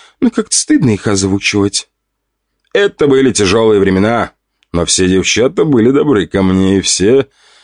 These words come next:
Спаслись из города после новогоднего нашествия. Нет, не думайте ничего плохого.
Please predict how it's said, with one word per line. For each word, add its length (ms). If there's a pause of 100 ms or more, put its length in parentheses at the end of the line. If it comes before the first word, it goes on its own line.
(160)
Спаслись 1200
из 320
города 460
после 400
новогоднего 640
нашествия. 800
Нет, 580 (400)
не 160
думайте 560
ничего 320
плохого. 640